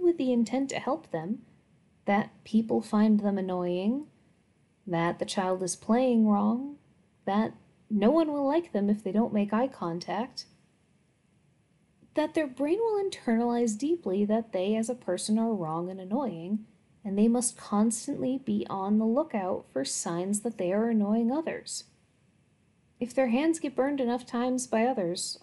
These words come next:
often with no warning, are we really surprised when neurodivergents have this response? It's unclear on if I have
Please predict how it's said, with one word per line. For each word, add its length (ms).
often 340
with 200
no 160
warning, 640
are 120
we 160
really 320
surprised 640
when 220
neurodivergents 840
have 200
this 180
response? 720
It's 500
unclear 920
on 260
if 240
I 160
have 440